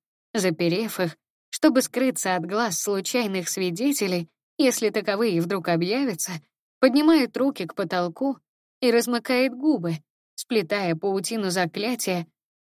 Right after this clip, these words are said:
вычерчивая кончиками пальцев рунную вязь,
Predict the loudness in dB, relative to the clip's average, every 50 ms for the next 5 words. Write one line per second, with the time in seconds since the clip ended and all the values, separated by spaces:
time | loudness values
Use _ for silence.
0 | _ _ 4 4 4 4 4 0 0 -2 -2 0 0 0 2 2 2 0 0 -4
1 | -6 -6 -6 -6 -6 -6 -4 -4 -2 -2 -4 -4 -4 -6 -6 -6 -6 -6 -8 -6
2 | -2 0 0 2 2 0 0 0 0 0 0 0 0 0 0 0 0 -2 -4